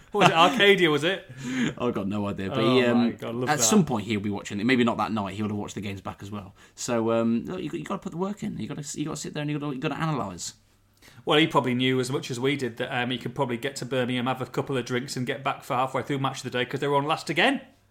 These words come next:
Speaker 2: Was it? I, I, see, I, I said to you on the, uh, podcast a few weeks ago, I don't really watch Match of the Day anymore 'cause I, not that I don't like it, it's just the time. I did not realise they were last again.
Speaker 1: Again, last.
Speaker 2: Really? Last?
Speaker 1: Yeah,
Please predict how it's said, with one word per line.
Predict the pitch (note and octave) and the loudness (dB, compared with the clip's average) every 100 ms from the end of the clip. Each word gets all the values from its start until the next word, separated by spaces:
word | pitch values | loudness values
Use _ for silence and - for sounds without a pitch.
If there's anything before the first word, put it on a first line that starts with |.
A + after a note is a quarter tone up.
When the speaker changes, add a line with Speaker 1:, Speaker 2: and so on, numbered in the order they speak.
| _ _ - - - - - | _ _ -20 -20 -20 -16 -8
Speaker 2:
Was | A#2 | -6
it? | B2+ | 0
I, | B2+ C#3 | 2 2
I, | C3+ | -2
see, | - C#3+ | 0 2
I, | B2+ | 2
I | A#2+ | 0
said | - D3+ | 0 0
to | C#3+ | 2
you | A2+ A2+ | 0 2
on | A#2 | 2
the, | A2 A2 | 2 2
uh, | G#2+ G#2 | 2 -2
podcast | - A2+ A2 | -4 -6 -6
a | - | -4
few | G#2+ | -2
weeks | B2 - | -2 -4
ago, | G#2+ F#2+ | -6 -2
I | A2+ - - - | -4 -4 -14 -8
don't | B2 | -4
really | A#2 G#2 | -4 -2
watch | G#2 - | -4 -6
Match | B2+ - | -8 -12
of | |
the | - | -12
Day | C2+ | -12
anymore | A#1+ C#2 D#2 | -12 -12 -12
'cause | - | -10
I, | G#2 - - - _ _ - - | -10 -12 -20 -20 _ _ -14 -2
not | D3+ | 2
that | C3 | 2
I | |
don't | B2 G#2+ | 2 2
like | A2 A2+ | 0 -2
it, | |
it's | F#2 | -6
just | - | -10
the | - | -10
time. | - A#2+ G#2 | -6 -4 -2
I | G2+ | -2
did | C3+ | 0
not | C#3+ C3 | 0 0
realise | C3+ B2 | -2 -2
they | A2+ | -2
were | A2 | -2
last | A2+ G#2 - G#2 | -4 -6 -10 -10
again. | - A2+ - - | -8 -8 -10 -8
Speaker 1:
Again, | C#3 C3+ A#2+ A2 | -4 -2 -2 -4
last. | A2 - | -6 -2
Speaker 2:
Really? | G#3 B3 A2 F#2+ | 0 0 -4 -4
Last? | F#3+ D3+ | -2 -2
Speaker 1:
Yeah, | A2+ A2 | -2 -4